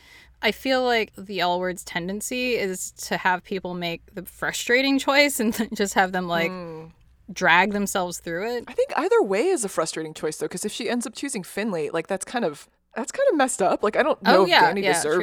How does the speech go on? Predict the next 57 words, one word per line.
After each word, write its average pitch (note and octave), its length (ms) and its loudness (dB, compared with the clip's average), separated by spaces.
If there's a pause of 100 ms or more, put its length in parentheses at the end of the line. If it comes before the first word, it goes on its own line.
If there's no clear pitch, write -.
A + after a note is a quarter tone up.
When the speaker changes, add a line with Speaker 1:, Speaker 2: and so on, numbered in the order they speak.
Speaker 1:
true, - 40 -8
Speaker 2:
that, C#3 240 2
Speaker 1:
yeah. C3+ 40 0
Speaker 2:
right? C#3+ 300 0
Like, D3 160 0
Speaker 1:
Right. E3 200 -2
Speaker 2:
either G#3 240 4
way. D#3+ 400 -4
I A3 60 -4
mean, C4 180 -2
I A#3 60 2
kinda D#4+ 240 0
hope A3 140 8
she F3+ 120 -6
chooses D#3 360 -6
neither, B2 240 -6
to B2+ 60 -6
be C3 100 -8
honest. A#2 340 -8
I G3 60 -6
hope C4 100 4
she's B3+ 160 -6
like, G#3 160 0
"Fuck A3 220 4
Speaker 1:
<laughs> - 60 2
Speaker 2:
this. G3+ 460 2
Speaker 1:
Yeah. A3 180 8
Speaker 2:
I'm G#3+ 60 8
just F3 160 -2
going E3 260 -2
by D3+ 60 -2
myself C#3+ 440 -2
to, D3 100 -6
like, C4+ 140 -2
Speaker 1:
Yeah, C4 80 2
yeah, B3+ 100 2
yeah, A3 200 2
Speaker 2:
you F#3+ 60 -2
know, A2 60 -2
Speaker 1:
totally. G3+ 200 -6
Speaker 2:
Greece D3+ 360 -2
or - 60 -6
something." A#2+ 500 -10
Speaker 1:
Tucson. F3 640 -4 (100)
<laughs> G3+ 200 -8 (540)
Speaker 2:
Oh, E4 340 -2
God, A3+ 260 2
no. F3+ 120 -2
Speaker 1:
<laughs> - 0 -
I D#3+ 40 0
don't G3+ 280 -4
know. F3+ 60 -6 (360)
Speaker 2:
Uh, G3 180 10
<laughs> - 460 6
Flagstaff. - 640 6
Speaker 1:
<laughs> D4 180 -8 (140)
Yeah. - 80 -12